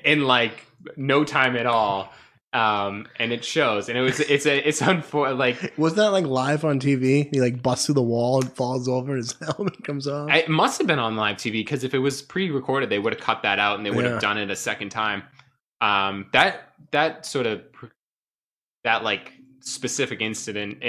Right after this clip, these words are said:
Speaker 1: uh, instance was predates. It might be, like, may have been, like, nineteen ninety-five. I wasn't, like, watching wrestling then, but, um, it was, it's interesting, and it's definitely, like,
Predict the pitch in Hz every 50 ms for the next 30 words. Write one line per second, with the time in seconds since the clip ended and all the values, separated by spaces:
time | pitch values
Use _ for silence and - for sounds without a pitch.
0 | 117 117 117 107 101 95 95 95 - - - 123 113 110 - - 107 101 98 95
1 | - - 95 104 98 92 - - - - - - 147 113 107 104 98 95 - -
2 | - - - - - _ _ _ _ _ _ _ - 110 113 110 117 127 120 -
3 | - 110 101 98 95 92 90 107 107 _ _ - - - 104 - 110 107 107 104
4 | 104 98 92 95 92 92 98 98 92 90 85 95 92 92 101 98 - 101 95 92
5 | 92 85 - - 90 90 90 92 92 92 85 95 90 90 92 92 87 - - 98
6 | 92 90 90 - 98 92 90 87 - 95 92 92 92 92 92 90 90 90 - -
7 | _ _ - - _ _ _ _ _ _ _ _ - 92 92 90 87 87 87 87
8 | 87 87 87 _ _ _ _ _ _ _ _ _ _ _ _ _ _ _ _ _
9 | _ _ _ _ _ _ _ _ _ _ - 104 104 98 92 - - - - 95
10 | - 113 104 - - - - 95 95 95 95 95 - 110 104 - 107 101 95 95
11 | 92 92 82 - _